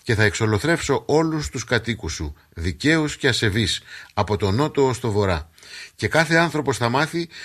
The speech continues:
ότι εγώ, ο Κύριος, τράβηξα το ξύφος μου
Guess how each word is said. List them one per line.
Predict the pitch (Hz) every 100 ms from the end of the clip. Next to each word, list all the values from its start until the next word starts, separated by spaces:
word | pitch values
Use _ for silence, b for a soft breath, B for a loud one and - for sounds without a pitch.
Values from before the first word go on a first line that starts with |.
| B
ότι | - 110 104
εγώ, | 92 117 160 143
ο | 104
Κύριος, | - 156 160 143 -
τράβηξα | 143 147 143 - 127
το |
ξύφος | 113 - 113 113
μου | 101 98